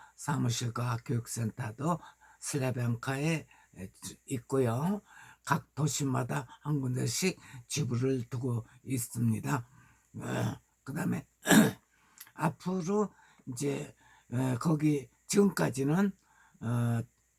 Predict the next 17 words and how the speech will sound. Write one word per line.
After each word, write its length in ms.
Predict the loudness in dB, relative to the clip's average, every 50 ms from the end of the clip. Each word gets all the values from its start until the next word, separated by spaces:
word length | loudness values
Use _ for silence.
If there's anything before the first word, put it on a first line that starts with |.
| _ _ _ _ _ _ _ _ _ -16 -10
어, 640 | -8 -8 -6 -6 -6 -8 -8 -8 -10 -10 -10 -12 -12 -10
우리 340 | -4 0 4 6 6 6
물류, 540 | 6 6 6 6 6 6 6 6 6 4 4
세계적인 720 | 2 2 4 4 4 4 2 0 0 -2 0 0 -2 0 0
동남아로 720 | 0 0 2 2 2 2 2 4 4 4 4 2 2 2
물류 500 | 2 2 2 2 4 4 2 2 0 -2 -4 -8 -6
항구, 340 | -4 -2 -2 -2 -4 -4 -6
포세트 480 | -2 -2 -2 0 2 0 0 2 0
항구라고 600 | 2 2 4 2 2 0 -2 -4 -4 -4 -4 -6
있-, 440 | -6 -6 -8 -12 -16 -18 _ -14 -10
했어요. 540 | -10 -10 -8 -6 -4 -4 -2 -2 -2 -2 -4 _ _ -20 -20 -20 -20 -20 -20 -20 -20 -14 -8
낮은 560 | -2 2 4 4 4 4 2 2 2 2 0
선봉으로, 720 | 2 2 2 2 2 2 0 0 0 0 0 0 -2 -2 -4 -6 -18 -20 -18 -16 -16 -12 -10
<clears throat> 420 | -4 0 4 4 4 4 4 0 -4 -4
일 160 | -4 -4 -2
차 220 | 0 0 2 2
물건이 600 | 2 2 2 0 0 0 0 0 2 0 0 -2